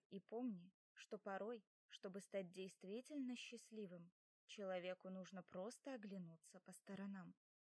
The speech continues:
Ах да, ты меня спрашивала о неких захоронениях.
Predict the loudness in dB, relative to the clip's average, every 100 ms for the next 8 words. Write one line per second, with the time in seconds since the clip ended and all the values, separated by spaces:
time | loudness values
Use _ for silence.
0 | _ 2 4 4 4 2 -2 _ _ _
1 | _ 2 4 6 4 2 0 0 0 2
2 | 4 2 0 -2 -6 -8 -10 -6 -4 2
3 | 4 6 6 4 -2 -12